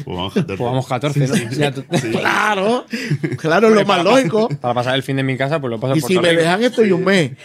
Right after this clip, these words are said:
Speaker 3: Este, sí, no,
Speaker 1: Sí,
Speaker 3: no,
Speaker 1: sí,
Speaker 3: es
Speaker 1: sí.
Speaker 3: verdad, es que si
Speaker 2: Pero
Speaker 3: vas a salir de allá,
Speaker 1: Claro.
Speaker 3: para ir para acá, pues,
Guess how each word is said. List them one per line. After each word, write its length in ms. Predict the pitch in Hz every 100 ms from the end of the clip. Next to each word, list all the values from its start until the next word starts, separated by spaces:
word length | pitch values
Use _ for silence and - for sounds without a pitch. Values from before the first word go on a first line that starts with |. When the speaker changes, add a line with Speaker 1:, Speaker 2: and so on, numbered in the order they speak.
| - -
Speaker 3:
Este, 560 | 185 180 160 196 180
sí, 180 | 165 175
no, 120 | 220
Speaker 1:
Sí, 40 | 226
Speaker 3:
no, 140 | 226
Speaker 1:
sí, 60 | 269
Speaker 3:
es 60 | 202
Speaker 1:
sí. 40 |
Speaker 3:
verdad, 420 | 220 240 240 247
es 120 | 180
que 120 | 254 220
si 60 |
Speaker 2:
Pero 140 | 160 185
Speaker 3:
vas 320 | 247 294 285
a 40 |
salir 360 | - 214 220 233
de 100 | 214
allá, 300 | 139 113 - _ _ _ - -
Speaker 1:
Claro. 180 | 185
Speaker 3:
para 100 | 160
ir 100 | 202
para 180 | 226 247 262 269
acá, 80 | 226
pues, 280 | 160 127